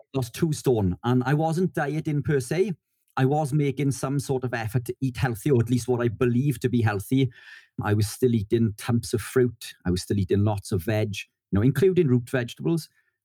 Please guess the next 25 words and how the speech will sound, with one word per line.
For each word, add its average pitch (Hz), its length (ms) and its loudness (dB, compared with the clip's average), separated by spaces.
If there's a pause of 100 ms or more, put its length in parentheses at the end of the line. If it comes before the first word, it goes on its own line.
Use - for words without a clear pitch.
(400)
And 90 120 0
I 95 80 2
was 95 140 2
eating 113 300 0
the, 104 180 0
the 110 120 0
fruit 107 380 -2
that 107 120 -2
was, 107 300 0 (300)
uh, 95 200 0
high 104 280 0
on 104 80 4
the 101 80 4
glycemic 107 540 0
index 104 480 2
because 98 240 -2
I 98 80 2
believed 98 420 2
it 98 120 0
was 101 140 0
healthy 107 320 -2
for 101 240 -2
me. 104 200 2 (420)
But - 140 2
still, 131 320 -2